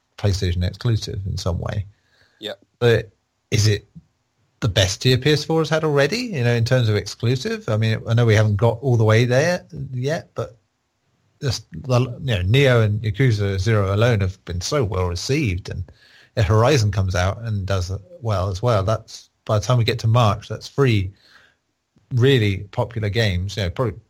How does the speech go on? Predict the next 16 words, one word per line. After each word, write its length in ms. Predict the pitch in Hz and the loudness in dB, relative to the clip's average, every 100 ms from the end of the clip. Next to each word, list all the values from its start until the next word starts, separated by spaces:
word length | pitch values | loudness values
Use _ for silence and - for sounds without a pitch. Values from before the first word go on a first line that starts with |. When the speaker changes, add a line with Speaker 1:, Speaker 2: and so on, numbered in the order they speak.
| - | -4
Speaker 1:
three 160 | 127 | 0
of 80 | 101 | 0
the 60 | 90 | 0
top 180 | 110 - | -6 -6
five 320 | 113 110 95 | -2 0 0
games 300 | 104 101 95 | 2 0 -2
of 60 | |
the 100 | 104 | -2
year 340 | 101 123 101 104 | 0 2 0 0
already. 640 | 107 101 110 87 87 117 - _ _ _ _ _ _ _ _ 135 | 0 2 2 2 -4 -6 -10 _ _ _ _ _ _ _ _ 2
Will 140 | 123 | 4
be 340 | 127 123 120 120 - _ _ _ | 4 2 0 -6 -14 _ _ _
Sony 200 | - 131 | -2 -2
exclusives. 680 | 120 - 151 175 - 92 98 | -2 -6 -6 -6 -6 -10 -6
I 80 | 101 | -4
mean, 200 | 113 | -4